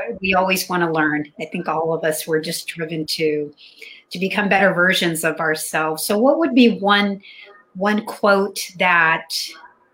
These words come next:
that just really speaks to you or you hang on to when something is just not going your way or you're having challenges or even when you're excited?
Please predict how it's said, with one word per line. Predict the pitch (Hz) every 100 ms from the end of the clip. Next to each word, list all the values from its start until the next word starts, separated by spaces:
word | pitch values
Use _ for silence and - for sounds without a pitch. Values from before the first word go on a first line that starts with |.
| _ _ _ _
that | - 170
just | 185 -
really | 190 190
speaks | 190 - 196 185 -
to | -
you | 185 180
or | 175 170
you | 165 180
hang | 151 185 175
on | 165 165 175
to | 175 185 170 160
when | 165 160 160 - -
something | - - 185 180 - 175 165
is | 160
just | 170 -
not | 175 165 156
going | 180 180 175
your | 160
way | 160 240 240 233 233
or | 214 160 160
you're | 156 160
having | 160 147 156
challenges | - 247 240 240 220 233 233 233 233 233 190
or | 175 180
even | 208 240 320
when | 311
you're | 294 269
excited? | 233 - 208 302 156 -